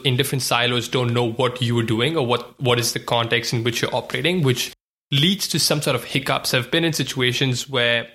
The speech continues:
I've been doing stuff the way I'm supposed to be doing the, the, the project or whatever it is, but people in different parts of the organization do not understand that and sort of question me. So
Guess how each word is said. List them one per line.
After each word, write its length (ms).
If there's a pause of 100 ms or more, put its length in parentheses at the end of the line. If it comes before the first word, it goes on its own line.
I've 220
been 160
doing 340 (340)
stuff 540
the 80
way 200
I'm 80
supposed 360
to 60
be 120
doing 320 (760)
the, 200 (100)
the, 320
the 220
project 380
or 60
whatever 260
it 120
is, 240
but 200
people 440
in 500 (280)
different 300
parts 280
of 100
the 80
organization 720
do 100
not 300
understand 500
that 260
and 120
sort 100
of 220
question 580
me. 140
So 320